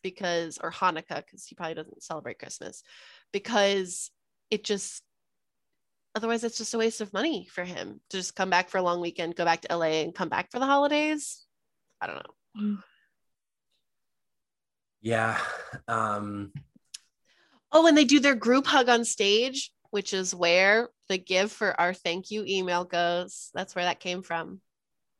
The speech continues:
Speaker 3: Ah.
Speaker 1: I didn't know until I saw it, and I was like, "Oh, yeah, look at that."
Speaker 3: So they hug, um, and they're like, "Oh, we're all home." And then, uh, they all go to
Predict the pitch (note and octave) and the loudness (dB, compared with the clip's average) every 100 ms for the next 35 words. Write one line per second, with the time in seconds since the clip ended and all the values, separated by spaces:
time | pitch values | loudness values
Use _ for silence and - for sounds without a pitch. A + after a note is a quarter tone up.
0 | - _ B2 B2+ C#3 C#3 B2+ G#2+ F#2+ F2 | -20 _ -6 -2 0 0 0 0 -2 -2
1 | D#2 D2+ E2+ F#2+ _ _ - - - A#3 | -2 -4 -8 -14 _ _ -18 -8 0 2
2 | A#3 A#3 A3+ G#3+ A#3 F#3+ G3+ G#3+ E3+ F3+ | 2 0 4 6 6 4 0 -6 -6 -2
3 | F3+ G#3 - F#3 G3+ - A4 B4 C5 D#4 | 2 2 2 -4 -8 0 2 2 2 0
4 | G#3 - D4 D#4 C#4+ B3 _ _ _ _ | -2 -10 -10 -4 -2 -4 _ _ _ _
5 | _ _ _ _ - C#4 D#4 G#3+ _ _ | _ _ _ _ -14 -12 -12 -14 _ _
6 | _ _ _ _ _ _ _ _ - - | _ _ _ _ _ _ _ _ -20 -2
7 | A#2+ A2+ A2 A#2+ A#2 A2+ A2+ A2+ A2+ - | 2 2 2 2 4 4 2 0 -2 -6
8 | - A#2 G2+ A2+ B2+ - - G#2+ G#2 G2+ | -6 -4 -4 -6 -8 -12 -4 -2 0 -2
9 | G2+ G2+ G2 G#2 G#2+ G#2+ G#2 G#2 G#2+ A#2 | -4 -8 -8 -6 -4 -2 -2 0 -2 0
10 | E3+ D#3+ D3 C#3 C3+ E3+ E3 E3 D#3+ E3 | 4 6 6 6 4 2 4 4 2 0
11 | E3+ - _ _ _ _ - B2+ B2 A#2+ | -6 -12 _ _ _ _ -8 -6 -4 -4
12 | A#2+ A#2+ A#2+ - G#2 G#2 G2+ G#2 A2 A#2+ | -4 -2 -4 -4 -2 0 0 0 2 4
13 | A#2+ A#2 A#2+ A2+ - A#2 A2 G#2 G2 G2 | 4 4 2 0 -2 -6 -4 -4 -4 -4
14 | F#2+ | -8